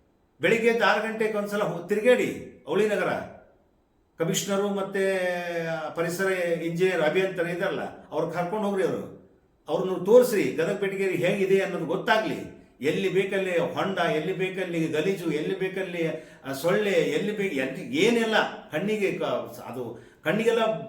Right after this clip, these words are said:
ಬಡಿತಾ ಇರ್ತಾವ ಹುಳ, ಆ ಕಡೆನೂ ಗಮನ ಕೊಡ್ಲಿ ಅಂತ. ನೀವು ಕುಣಿಯೋದಕ್ಕೆ ನಮ್ದು ಏನೂ ತಕರಾರಿಲ್ಲ, ಇನ್ನೂ ಕುಣೀರಿ, ಅದು ನಮ್ಮ ಹಬ್ಬ ಅಲ್ಲ, ಅದು ಒಂದು ಹಬ್ಬ, ಖುಷಿ.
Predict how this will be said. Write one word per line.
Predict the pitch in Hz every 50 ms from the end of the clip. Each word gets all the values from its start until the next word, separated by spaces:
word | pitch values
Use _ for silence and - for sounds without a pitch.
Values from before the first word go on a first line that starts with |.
| - - 156
ಬಡಿತಾ | 165 170 185 170 180 185
ಇರ್ತಾವ | 160 - - - 123 101 101 98 -
ಹುಳ, | - 156 180 - - - - - - - _ _ _ _ _ _ _ _ _ _ _ _ _ _ _ _ _ _ _ _ _ _ _ _ _ - -
ಆ | 127 185 - -
ಕಡೆನೂ | 208 196 208 214 208
ಗಮನ | - 180 170 170 170 170 170 165
ಕೊಡ್ಲಿ | 156 147 135 135 123
ಅಂತ. | 120 - - - - 135 - - - - -
ನೀವು | 135 160 160 160
ಕುಣಿಯೋದಕ್ಕೆ | - 131 135 185 202 214 214 196 196
ನಮ್ದು | 185 175 160 139
ಏನೂ | 131 139 165 196 233 254 262 -
ತಕರಾರಿಲ್ಲ, | 233 - - 151 135 120 104 95 92
ಇನ್ನೂ | - 139 190 226 254 247
ಕುಣೀರಿ, | 247 190 160 135 117 - - - - - - - - _ _ _ _ _ _ _ -
ಅದು | 139 165 202 196 175 - - - -
ನಮ್ಮ | 175 185 185 185
ಹಬ್ಬ | - - 196 190 - 175
ಅಲ್ಲ, | 131 110 - 113 151 143 104 92 - - - - _ _ _ _ _ _ _ -
ಅದು | - 196
ಒಂದು | 214 220 208 175
ಹಬ್ಬ, | 160 196 202 - - 147
ಖುಷಿ. | 117 - - 170 160 - 208 170 - - - - -